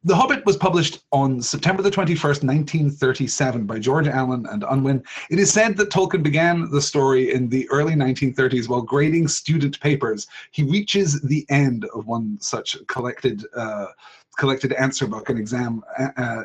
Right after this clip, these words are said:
an exam answer book, and finds a blessedly blank page where, struck by a moment of inspiration, he writes the immortal first line, "In a hole in the ground there lived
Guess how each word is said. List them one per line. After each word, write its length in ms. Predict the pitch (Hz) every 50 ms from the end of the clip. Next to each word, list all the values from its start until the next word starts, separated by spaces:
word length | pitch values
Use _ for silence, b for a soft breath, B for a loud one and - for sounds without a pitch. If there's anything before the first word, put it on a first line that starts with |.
| -
an 80 | 117 117
exam 320 | 120 113 131 131 135 131 131
answer 320 | 135 139 147 - - 127
book, 240 | 113 123 117 - - -
and 160 | 135 120 113
finds 480 | - - 156 165 170 170 165 147 131 -
a 120 | - 131 131
blessedly 840 | 117 107 143 139 147 156 147 - 170 147 147 151 151 143 - - - 120
blank 440 | 123 127 127 131 135 131 - - _ _ -
page 400 | - 127 120 117 120 110 - B B B B -
where, 260 | - 143 151 156 -
struck 360 | - - - - 208 220 - 165
by 140 | 190 190
a 60 | 185 175
moment 220 | 180 180 180 160
of 100 | 151 143
inspiration, 600 | 160 165 - - 175 190 220 233 - 175 170 160 B B B
he 140 | - 180 190
writes 320 | 175 190 226 233 196 -
the 160 | - 170 190 190
immortal 460 | 175 165 170 185 196 196 170 170 160
first 320 | - - 151 156 151 -
line, 260 | 190 202 214 160 143
"In 140 | 139 143 147
a 60 | 143
hole 360 | 123 - 180 190 190 196 196 190
in 140 | - 185
the 80 | 180 180
ground 440 | 165 190 190 190 160 135 147 143 139 139
there 140 | 143 165 160
lived 340 | 147 135 123 131 131 131